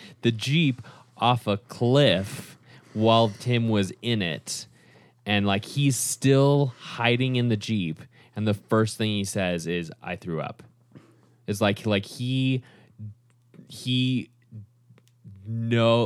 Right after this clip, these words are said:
like, th-, this is a moment where it's, it's almost like he knows that he did the wrong thing,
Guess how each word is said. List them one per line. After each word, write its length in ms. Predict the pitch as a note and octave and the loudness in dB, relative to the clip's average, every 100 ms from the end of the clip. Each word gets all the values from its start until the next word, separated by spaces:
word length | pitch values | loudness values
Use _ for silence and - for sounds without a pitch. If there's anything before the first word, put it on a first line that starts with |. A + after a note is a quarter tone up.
| - | 0
like, 340 | G#2+ F#2+ - | -2 -2 -4
th-, 180 | A2 - | -6 -4
this 200 | A2 B2+ | -2 -2
is 60 | B2 | 0
a 60 | A2+ | -2
moment 560 | A2 A2 A2+ A2+ G#2 | 0 0 0 -2 -4
where 240 | G#2+ F#2+ F2 | -4 -2 -2
it's, 280 | F2 - - | -4 -8 -12
it's 160 | F#2 F#2+ | -8 -4
almost 240 | A2+ C3 | -4 -2
like 180 | B2 G#2+ | -2 -2
he 220 | - A2+ | -4 -6
knows 420 | A2 G2+ G2 G#2 G#2 | -4 0 0 0 -4
that 120 | F#2+ | -10
he 220 | - G#2+ | -12 -12
did 260 | F#2 F#2+ F#2 | -6 -6 -4
the 100 | F#2+ | -4
wrong 380 | F2+ E2 E2 E2+ | -4 -4 -6 -10
thing, 500 | - D#2+ F2+ A#2+ | -6 -6 -4 -8